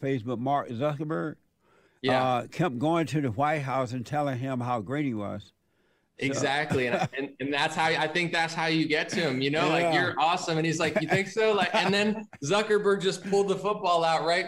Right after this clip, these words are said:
Speaker 2: right before the election. And, you know,
Speaker 1: Yeah.
Speaker 2: Trump, whoop, it's, it's like the Charlie Brown episode.
Speaker 1: Yeah, end up banning Trump. Anyway, man, thank you so much. Uh, we'll talk again soon. And, um, it was amazing talk. Thanks for coming on.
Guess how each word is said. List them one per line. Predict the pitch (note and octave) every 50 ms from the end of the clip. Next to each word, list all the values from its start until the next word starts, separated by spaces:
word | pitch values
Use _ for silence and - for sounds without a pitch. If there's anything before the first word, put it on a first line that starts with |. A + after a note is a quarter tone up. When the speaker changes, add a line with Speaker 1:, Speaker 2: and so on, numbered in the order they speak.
| C#3+
Speaker 2:
right | C#3 D#3+ F3+ G3 F#3
before | F#3 F#3 E3 F#3+ F#3+ F#3+
the | F3 F3
election. | E3+ E3+ F3 F#3 F#3 F#3 - - E3 D3+
And, | D3 D3 D3+
you | D#3 D#3+
know, | D#3+ F3+ F#3 F#3
Speaker 1:
Yeah. | -
Speaker 2:
Trump, | - - F3 F3 F3 - - _ _ _ _
whoop, | - G4+ A4+ A#4 A4+ - - _ _ _ -
it's, | - D3+ E3 E3 F#3
it's | E3 F3+ F3 F3
like | F#3 F#3 F3 E3+
the | D#3+ D#3 D#3 D3+ - - - -
Charlie | - E3 E3+ E3+ E3+ E3
Brown | E3 E3+ F3 F3 E3+ E3
episode. | C#3 B2+ B2 A#2 - - A#2 A2 A2 A2+ B2+ - - - F3 D3 C3+ - -
Speaker 1:
Yeah, | A#2 C3 D3+ D#3 C#3
end | - D3+ E3+ D#3+ D#3
up | E3 C3 A2
banning | G#2 C#3+ C#3+ E3 G3+ G3+ E3+ C#3
Trump. | G#2+ A2 C3+ B2+ A#2 - - - - - - -
Anyway, | B2 F3 A3 A#3+ A3+ A3 G#3+ G3
man, | F#3+ F#3+ F#3+ F3
thank | C#3 - - G#3+ A3+ - -
you | F#3+
so | E3 - - G3+ G#3
much. | G3+ F#3 G3+ G#3 G#3+ F#3 - -
Uh, | - E3 D#3+ D#3+ D#3+ D#3+ E3
we'll | E3+ G3 F#3+
talk | - - F#3 F#3+ F3+ - -
again | - E3 D3+ D3 E3+ F3+ F3
soon. | D#3 - - F3 F3 F3+ F#3 F#3 F3+ -
And, | - D#3+ D#3+ D3+ D#3
um, | D3+ C#3+ C#3 C3 - _ _ _ _ _ _ _ _ -
it | F#3+
was | G#3 G3 D#3+ E3
amazing | F#3+ G3 G#3+ C4 D4+ D4+ C#4 A#3+ F3 C3+ D3 C#3 A2+
talk. | D3+ C#3+ A#2+ G#2 G#2 -
Thanks | - F#3 F#3 F3+
for | - E3
coming | D3 - D3+ D#3+ D3+ C#3+
on. | C#3 B2 G#2 G2 G2